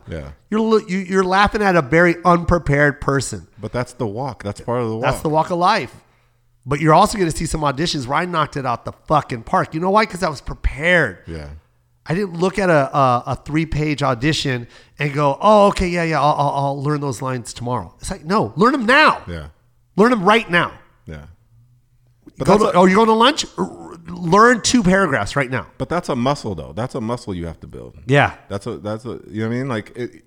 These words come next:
Speaker 1: it, not, not the muscle of memorization,
Speaker 2: Yeah.
Speaker 1: but the muscle of the, of the work.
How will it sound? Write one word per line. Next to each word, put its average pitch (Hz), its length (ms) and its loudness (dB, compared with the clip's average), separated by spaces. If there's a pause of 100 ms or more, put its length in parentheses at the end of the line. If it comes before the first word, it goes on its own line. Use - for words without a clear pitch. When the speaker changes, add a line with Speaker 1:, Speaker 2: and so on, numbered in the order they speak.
Speaker 1:
it, - 180 -20
not, 131 360 -6
not 151 260 -8
the 131 80 -10
muscle 117 340 -8
of 98 100 -8
memorization, 95 800 -8 (240)
Speaker 2:
Yeah. 131 180 0
Speaker 1:
but - 80 -6
the 113 60 -6
muscle 110 420 -4
of 90 120 -8
the, 87 100 -10 (140)
of 90 180 -10
the 92 100 -8
work. 107 400 -12